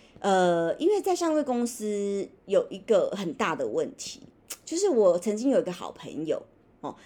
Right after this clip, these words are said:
他其实也是，而且他甚至做到一个非常知名的，呃，一个算是三C产业的很，很知名的一间公司的，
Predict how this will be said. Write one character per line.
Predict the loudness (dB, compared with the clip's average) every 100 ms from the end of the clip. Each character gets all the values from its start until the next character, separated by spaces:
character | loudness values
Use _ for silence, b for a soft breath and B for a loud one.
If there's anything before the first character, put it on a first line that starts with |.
| B
他 | -10 -4 -4
其 | -4 -8
实 | -6
也 | -2 0
是， | -2 -4 -6 -2
而 | 0
且 | 0
他 | -2
甚 | -2 -4
至 | -4
做 | 0 0
到 | 0 -2
一 | -2
个 | -4
非 | 0 2 2
常 | -2 -8
知 | -8 -8 -6
名 | -4 -4 -4 -4
的， | -4 -4 -4 -6 -12 -16 B B B B B
呃， | -4 -2 -2 -6 -8
一 | -12 -8
个 | -2 0 0 -2 -6 -12
算 | -10 -4 -4 -4
是 | -8 -4 -4 -4 -6 -8 -14 _ _
三 | -8 -4 -2
C | -4 -4 -4 -4
产 | -6 -6 -4 -2
业 | -2
的 | -4 -6 -6 -10 _ _ _ _ _ _
很， | -8 -4 -4 -4
很 | -4 -4
知 | -2 0
名 | 2 2
的 | 0
一 | 0
间 | -2
公 | 0 0 0
司 | -4 -10 -4
的， | -4 -4 -6 -12